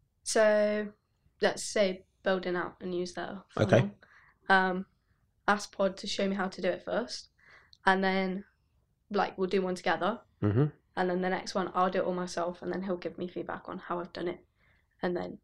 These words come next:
Speaker 1: like, keep improving, improving to, like, the point now where, like, I don't get feedback, really.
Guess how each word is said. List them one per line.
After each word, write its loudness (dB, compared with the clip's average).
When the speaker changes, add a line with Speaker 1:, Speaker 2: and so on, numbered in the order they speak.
Speaker 1:
like, -4
keep -6
improving, -8
improving -12
to, 0
like, 2
the -6
point 0
now 0
where, -2
like, -8
I 4
don't 2
get -2
feedback, -6
really. -4